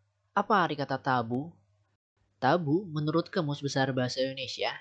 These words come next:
artinya adalah hal yang tidak boleh disentuh, diucapkan, dan sebagainya karena berkaitan dengan kekuatan supranatural yang berbahaya. Contohnya seperti dilarang menunjuk kuburan dengan telunjuk, karena akan terkena sial.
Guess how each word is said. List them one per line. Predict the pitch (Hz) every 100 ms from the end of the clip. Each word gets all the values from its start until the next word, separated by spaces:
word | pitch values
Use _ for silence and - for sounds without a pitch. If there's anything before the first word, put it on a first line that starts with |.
| _
artinya | 165 160 156 170 180 175
adalah | 135 104 135 151 -
hal | 156 175 175
yang | 156 151
tidak | 151 143
boleh | 135 131 131 131
disentuh, | 127 127 104 135 196 - _ _
diucapkan, | 117 107 104 185 - 147 185 170
dan | 165 180
sebagainya | 180 151 139 135 123 107 156 -
karena | 165 185
berkaitan | 175 175 175 175 180
dengan | 175 170 180
kekuatan | 170 170 147 147
supranatural | 143 156 139 135 131 123 117 - 175 175 170
yang | 147 156 165
berbahaya. | 135 101 - 139 147 127 - _ _ _ _
Contohnya | - 110 175 160 170
seperti | 175 180 170 185 185
dilarang | 165 160 160 175 165
menunjuk | 156 143 160 -
kuburan | 135 127 127 120 147
dengan | 151 143 147
telunjuk, | 156 220 233 151 143 - _ _ _ _
karena | - 135 170 170 180 165
akan | 160 160 170
terkena | - 123 107
sial. | 143 151 123 - -